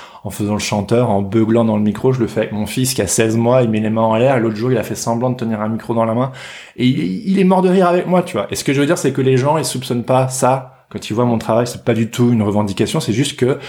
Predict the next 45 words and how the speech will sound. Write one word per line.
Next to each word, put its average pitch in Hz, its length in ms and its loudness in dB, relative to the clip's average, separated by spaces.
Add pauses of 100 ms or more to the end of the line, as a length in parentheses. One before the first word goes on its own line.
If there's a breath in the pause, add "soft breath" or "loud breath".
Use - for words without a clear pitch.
(160 loud breath)
je - 80 -12
pense 131 160 0
que 127 100 0
les 113 120 4
gens 120 160 2
sont 131 160 -2
beaucoup 117 280 -2
plus, 120 320 2
euh, 107 40 0
complexes, 120 540 0
ont 110 80 0
beaucoup 113 220 -2
plus 113 200 -4
de 113 80 0
nuances, 117 600 0 (520 soft breath)
et 120 120 4
au 117 40 2
final, 127 420 2
euh, 104 220 2 (340 loud breath)
c'est - 140 -6
juste 113 220 -2
une 113 140 2
teinte. 143 420 0
En 110 100 -2
plus, 135 200 -4
c'est - 340 -4
pas 87 140 -4
très 92 280 -6
important. 120 580 0
Je 98 120 -2
veux 98 60 0
dire, 104 180 0
là, 107 140 2
je 101 80 -2
le 107 80 2
cite, 123 320 0
là, 98 60 -6
ça - 140 -10
fait - 100 -8
peut-être - 220 -10
dix 101 120 -4
minutes 107 200 2
qu'on 101 160 -2
enregistre, 104 480 -2
euh, 98 100 -6